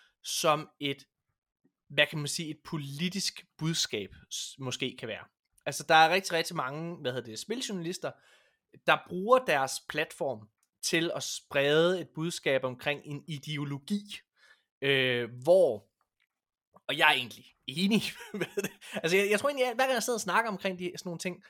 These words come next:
så kommer jeg altid til at lyde, som om jeg er modstander af MeToo, eller hvad kan man sige, eller, eller, eller hvad kan man sige, <laughs> bare rettigheder til, til, til transkønnede eller noget. Nej, jeg bakker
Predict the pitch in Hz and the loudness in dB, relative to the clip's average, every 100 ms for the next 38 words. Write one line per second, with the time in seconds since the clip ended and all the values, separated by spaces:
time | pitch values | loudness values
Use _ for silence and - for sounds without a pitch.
0 | _ _ - 202 202 202 214 202 - 190 | _ _ -8 -4 -2 -2 -4 -4 -2 -2
1 | 170 190 190 165 147 131 - 147 160 254 | -2 -4 -4 0 0 0 -4 -4 0 0
2 | 247 175 156 160 - 139 127 - 147 170 | 0 0 0 0 0 0 0 -4 -4 -2
3 | 185 - 180 170 175 147 127 117 - _ | -2 -4 -6 -6 -4 -4 -2 -4 -6 _
4 | _ - 139 135 147 139 156 143 131 127 | _ -6 -4 -2 -4 -8 -8 -6 -4 -4
5 | 123 131 127 135 120 120 127 135 - 202 | -6 -6 -6 -6 -4 -4 -4 -6 -10 -10
6 | 131 160 - - 156 143 135 135 135 - | -10 -12 -12 -14 -16 -16 -16 -20 -4 4
7 | 151 135 139 175 175 147 127 - 135 131 | 4 4 2 2 0 -2 -2 -2 -6 -6
8 | - - - 165 156 151 165 151 180 - | -14 -20 -6 -2 -2 -4 -4 -2 -2 -4
9 | 165 160 160 156 135 139 156 247 196 185 | -4 -2 -2 -2 -2 -4 -4 -2 -2 -2
10 | 180 | -2